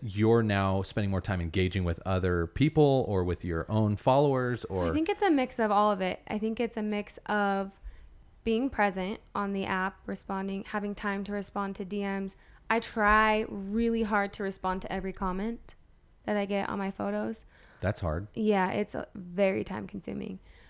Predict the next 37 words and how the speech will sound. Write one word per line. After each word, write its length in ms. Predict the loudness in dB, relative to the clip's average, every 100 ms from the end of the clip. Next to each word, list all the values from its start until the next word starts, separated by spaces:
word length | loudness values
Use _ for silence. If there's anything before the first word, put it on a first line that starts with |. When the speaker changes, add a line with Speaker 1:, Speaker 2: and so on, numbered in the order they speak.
| -12 -2
Speaker 2:
Um, 580 | 0 2 0 -2 -6 -12 -20 _ _ _
but 160 | 0 4
also 560 | 2 2 2 2 4 2
just 560 | 0 0 0 -2 -16 -20 -20 _
putting 280 | -4 0 0 2
all 180 | 2
of 140 | 0 -2
my 400 | -2 0 0 -4
cre-, 320 | -2 -2 -2 -8 -18 _ -20
creative 480 | -2 8 10 10 8
energy 600 | 4 2 0 -2 -4 -4 -10 -20 -6
into 220 | -4 -2
my 140 | -2 -2
brand 460 | -2 -2 -2 -6 -4
and 140 | -2 0
not 200 | 2 2
having 240 | 0 0
to 80 | -2
think 340 | -2 -2 -2 -4
for 320 | 0 2 2 -4 -16 -20 -16
two 160 | -4 -4
separate 340 | -2 -2 -2 -2
brands. 520 | -2 0 -2 -6 -8 -20 -20 -20 -20 -20 -20 -20 -20 -10
I 80 | -6
think 220 | 0 0 2
that's 180 | 0 2
been 180 | -2 -2
the 80 |
biggest 360 | 0 0 0 -4
thing, 280 | -4 -4 -6
'cause 140 | -8
it's 140 | -6 -4
like, 140 | -4 0
"Oh, 140 | 0
well, 120 | 2 0
I 40 |
want 260 | 2 2 0